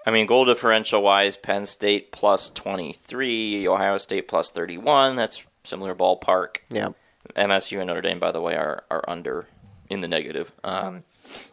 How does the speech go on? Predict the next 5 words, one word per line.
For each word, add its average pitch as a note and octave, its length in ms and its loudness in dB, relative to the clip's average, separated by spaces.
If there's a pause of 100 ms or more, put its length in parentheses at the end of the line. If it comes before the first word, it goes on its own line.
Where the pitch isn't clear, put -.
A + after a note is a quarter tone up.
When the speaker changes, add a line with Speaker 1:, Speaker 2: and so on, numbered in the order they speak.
Speaker 1:
Michigan F#2+ 380 -6
is F2 160 -8
plus - 640 -2 (440)
twenty-six. - 800 -8 (420)
So, F2 260 -2